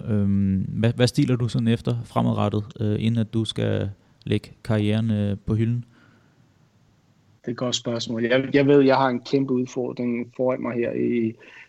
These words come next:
Speaker 2: i Milano, i hvert fald de næste fem til syv år. Der, der er masser, der skal rettes op på, og så må vi se, hvad, hvad, hvad der sker efter det her. Men jeg vil godt tænke mig at, at være en del af det, øh,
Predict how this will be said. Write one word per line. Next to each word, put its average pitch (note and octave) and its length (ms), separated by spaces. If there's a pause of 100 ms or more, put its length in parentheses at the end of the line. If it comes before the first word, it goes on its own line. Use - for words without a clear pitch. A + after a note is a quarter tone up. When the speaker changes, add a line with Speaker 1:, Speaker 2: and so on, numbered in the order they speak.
(180)
Speaker 2:
i A#2 80
Milano, A#2 460 (140)
i - 80
hvert A#2+ 240
fald A#2 100
de A#2 100
næste A2+ 380
fem - 160
til A#2+ 140
syv B2 220
år. - 300
Der, A2 560
der A#2 60
er C3 140
masser, A#2+ 400
der A2+ 120
skal A2 180
rettes A2 360
op A2+ 260
på, B2+ 240 (600)
og A#2+ 80
så A#2 120
må A2+ 120
vi G#2+ 140
se, A2 300
hvad, G#2+ 140
hvad, G#2+ 200
hvad A2 100
der G#2+ 80
sker A2 240
efter A#2 200
det A2 100
her. A#2 100
Men A#2+ 120
jeg A2+ 60
vil A#2 100
godt A#2+ 180
tænke A#2 200
mig A2+ 320
at, - 80 (120)
at A#2 80
være A2+ 100
en A2+ 160
del A2+ 260
af A2+ 80
det, A2+ 140 (220)
øh, A2 240